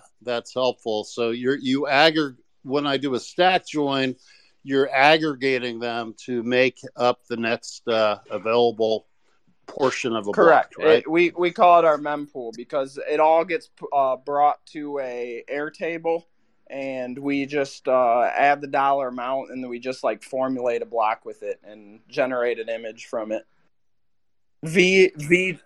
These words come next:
Speaker 2: V down
Speaker 1: Got
Speaker 2: there
Speaker 1: it.
Speaker 2: in the crowd
Speaker 1: Yep.
Speaker 2: also helps out a lot with the mempool. Uh, you'll see us post annoying, annoying links every once in a while showing the proof of the work to all the stack joins within the block.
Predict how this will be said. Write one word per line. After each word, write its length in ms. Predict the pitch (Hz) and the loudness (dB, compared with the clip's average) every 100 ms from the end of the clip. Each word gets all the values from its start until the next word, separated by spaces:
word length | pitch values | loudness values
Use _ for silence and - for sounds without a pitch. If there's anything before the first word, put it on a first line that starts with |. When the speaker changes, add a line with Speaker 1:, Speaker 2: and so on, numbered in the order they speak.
| _ - | _ -14
Speaker 2:
V 300 | 156 170 180 | -4 -2 2
down 280 | 165 156 156 | 6 6 8
Speaker 1:
Got 160 | 117 | 6
Speaker 2:
there 120 | 143 | 6
Speaker 1:
it. 40 | 147 | 2
Speaker 2:
in 60 | |
the 100 | 135 | -2
crowd 400 | 131 151 135 135 | -4 0 2 2
Speaker 1:
Yep. 80 | 131 | 2
Speaker 2:
also 300 | 123 127 135 127 | 0 -2 -6 -6
helps 320 | 127 123 - | -6 -8 -6
out 180 | 123 120 | -6 -6
a 60 | |
lot 340 | 120 120 113 - - | -6 -4 -6 -8 -16
with 160 | 131 | -20
the 60 | 127 | -10
mempool. 640 | 127 113 120 - 120 117 _ | -8 -6 -8 -8 -4 -4 _
Uh, 200 | 127 127 | 0 2
you'll 240 | 131 147 147 | 2 2 2
see 280 | - 160 | -2 2
us 200 | 151 139 | 2 2
post 400 | - 147 139 139 | 0 0 0 0
annoying, 560 | 127 127 127 131 135 123 - | -4 0 0 0 -2 -4 -4
annoying 540 | 131 131 131 131 123 | -2 0 0 0 -4
links 340 | 123 120 131 - | -6 -4 -6 -4
every 300 | 120 110 117 | -6 -4 -10
once 300 | 113 123 - | -8 -10 -12
in 60 | |
a 60 | 117 | -6
while 340 | 120 117 113 120 | -2 2 2 0
showing 380 | - 127 127 120 | -4 -4 -4 -8
the 60 | |
proof 300 | - 135 131 | -8 -6 -6
of 60 | 127 | -4
the 80 | 120 | -2
work 440 | 117 127 - - _ _ _ - | 0 -2 -2 -14 _ _ _ -2
to 100 | 110 | 4
all 180 | 131 | 6
the 80 | 123 | 6
stack 380 | - - 127 123 | 2 0 2 0
joins 400 | 127 139 131 127 | -4 -4 -4 -4
within 320 | 127 123 135 | -6 -6 -4
the 80 | 127 | 0
block. 540 | 120 110 113 139 - | 2 4 4 4 -2